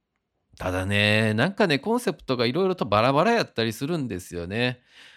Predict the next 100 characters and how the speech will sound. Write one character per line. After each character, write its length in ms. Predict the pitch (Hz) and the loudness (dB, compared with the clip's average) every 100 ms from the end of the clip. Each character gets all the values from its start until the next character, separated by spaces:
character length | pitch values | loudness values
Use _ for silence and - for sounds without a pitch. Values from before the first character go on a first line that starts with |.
| _ | _
あ 160 | - 113 | -6 -4
の、 280 | 110 110 107 | -2 0 0
ア 40 | |
メ 120 | 117 | 2
リ 80 | 123 | 0
カ 120 | 131 | 0
ン 60 | 123 | 0
ヴ 120 | 131 | -2
ィ 40 | 123 | -2
ン 20 | |
テ 180 | 123 120 | 0 -2
ー 40 | |
ジ 300 | 98 107 107 | -2 -4 -2
な 100 | 104 | -2
の 100 | 107 | -4
か 160 | 104 101 | -2 0
な 240 | 107 110 | 2 2
っ 100 | 110 | 0
て 100 | - | -2
い 40 | 104 | -4
う 60 | |
ふ 140 | 98 123 | -2 -4
う 80 | 107 | -2
に 120 | 101 | -2
思 220 | 104 113 | -2 -2
っ 80 | - | -4
て 120 | 113 | -4
る 120 | 110 | -4
と、 140 | 87 107 | -4 -4
ち 100 | 135 | -4
ょ 20 | |
っ 60 | - | -6
と 80 | |
近 240 | 104 - 107 | -8 -6 -2
未 120 | 113 | 0
来 160 | 113 104 | 2 2
な 120 | 101 | 0
感 220 | 107 101 | -2 -2
じ 60 | 101 | -2
や 80 | |
っ 80 | 95 | -4
た 100 | - | -4
り 100 | 95 | -4
も 140 | 95 90 | -6 -8
す 160 | - | -6
る 100 | 101 | -8
し 320 | 98 - 92 | -8 -8 -8
っ 40 | 92 | -8
て 100 | - | -10
い 40 | 95 | -8
う 40 | |
の 100 | 92 | -8
で、 100 | 85 | -8
い 120 | 80 | -8
ろ 140 | 85 78 | -10 -8
ん 60 | |
な 140 | 131 123 | -6 -4
こ 300 | 120 110 98 | 0 0 0
う、 20 | - - - - | -10 -20 -20 -10
ご 120 | 120 | -10
っ 40 | |
た 220 | - - | -6 -4
ご 120 | 120 143 | -2 -4
っ 120 | - | 0
た 100 | 131 | 0
い 60 | |
ろ 120 | 120 123 | 2 2
ん 60 | |
な 80 | 123 | 0
も 140 | 120 | 0
の 120 | 117 98 | 0 0
を 40 | |
置 100 | 110 | 0
い 40 | 101 | 0
た 120 | 95 | -4
り 100 | 87 | -4
と 120 | 85 | -10
か、 600 | - 107 107 101 90 80 - | -2 2 6 6 4 0 -8
も 260 | 98 165 | -2 -2
し 140 | 180 - | -2 -6
く 160 | - | 0
は 80 | 147 | 2
で 100 | 110 | 2
す 100 | 98 | -2
ね、 140 | 107 98 | -4 -4
も 220 | 101 104 | -4 -4
う 60 | 104 | -4
い 80 | |
ろ 140 | 113 80 | -4 -8
ん 120 | 90 | -6
な 160 | 143 135 | -6 -4
こ 320 | 131 120 104 - - - _ _ _ _ - | 2 2 0 -8 -20 -20 _ _ _ _ -6
う、 20 | |
も 140 | 110 139 | 0 4
の 240 | 147 120 | 6 6
を 60 | 95 | 4
排 340 | - 165 151 | 2 4 4
除 120 | 104 | 2
し 160 | 85 - | -4 -8
て、 480 | - 101 92 80 | -2 0 0 -2